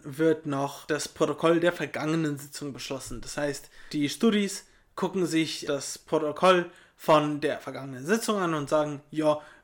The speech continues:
wir finden, das ist gut aufgeschrieben, alles stimmt, richtig, wir beschließen es." Wie gesagt, ich, äh, also das sind jetzt sehr viele Tops, die ich aufgelistet habe. Das sind was, sechs Tops. Aber die nehmen in Zeit ungefähr so zehn Minuten ein.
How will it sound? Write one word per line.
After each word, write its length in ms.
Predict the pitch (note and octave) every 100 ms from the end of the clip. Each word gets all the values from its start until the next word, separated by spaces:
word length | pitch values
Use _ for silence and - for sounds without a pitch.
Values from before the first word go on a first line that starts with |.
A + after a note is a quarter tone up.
| -
wir 120 | D#3+
finden, 340 | F#3 F3+ E3+
das 220 | D#3 D3
ist 300 | D3+ C#3 -
gut 180 | - E3
aufgeschrieben, 720 | A#3 A#3 - - G3+ F#3+ F#3 -
alles 280 | E3 D3+ C#3
stimmt, 420 | - A#3 G#3 - _ -
richtig, 480 | D3 C3+ C#3+ C3 - -
wir 120 | D3
beschließen 400 | C3+ - C3+ B2+
es." 220 | A2 - _ _ _ _ - - _
Wie 220 | E3 F3+
gesagt, 420 | D3 C3+ A3 B3+
ich, 240 | - - E3
äh, 100 | D#3
also 200 | D#3+ D#3
das 140 | D#3
sind 280 | D#3+ D3+ D#3+
jetzt 460 | D#3 D3 - D#3 C3+
sehr 240 | D#3+ E3+
viele 260 | E3+ D#3 D3
Tops, 300 | D3+ - -
die 80 |
ich 140 | B2 -
aufgelistet 500 | A3+ A3+ G3+ G3 F3
habe. 160 | E3
Das 100 | -
sind 240 | - C#3+ C3 -
was, 180 | - A#2
sechs 280 | D3 D#3+ -
Tops. 380 | A3 B3 - - _ _ - - -
Aber 260 | - F3+ F3+
die 140 | F3
nehmen 520 | D#3 E3 E3+ E3 E3 -
in 280 | E3 D3+
Zeit 360 | C#3 D#3+ D3+ D3+
ungefähr 600 | D3 C#3+ - D3 D3 C#3 - _
so 260 | - C#3+ -
zehn 340 | - D#3 C#3+
Minuten 380 | C#3+ C#3 A3 -
ein. 260 | A#2 A2+